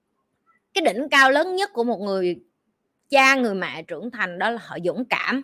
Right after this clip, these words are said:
để cho con của họ bươn chải ra đời, mặc dù họ biết cuộc đời nó là đau khổ, mặc dù họ biết cuộc đời nó là nhiều vấp váp và cuộc, họ biết cuộc đời nó là nhiều cái thứ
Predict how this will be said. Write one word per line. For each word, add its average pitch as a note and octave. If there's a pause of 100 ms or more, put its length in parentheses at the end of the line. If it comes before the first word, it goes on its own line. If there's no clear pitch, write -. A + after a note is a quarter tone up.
(340)
để G#3+
cho C#4
con A3
của A#3+
họ A3
bươn A#3
chải G#3+
ra A3+
đời, E3
mặc D#3+
dù F3
họ D#3+
biết B3
cuộc -
đời E3+
nó F#3+
là F3
đau F3+
khổ, - (280)
mặc G#3
dù A#3
họ F#3+
biết C#4+
cuộc -
đời F#3
nó A3+
là F#3+
nhiều F#3
vấp C4+ (640)
váp B3
và F#3
cuộc, D3+
họ B2
biết C4
cuộc G3
đời F#3
nó A#3+
là A3+
nhiều F3
cái G3+
thứ C4+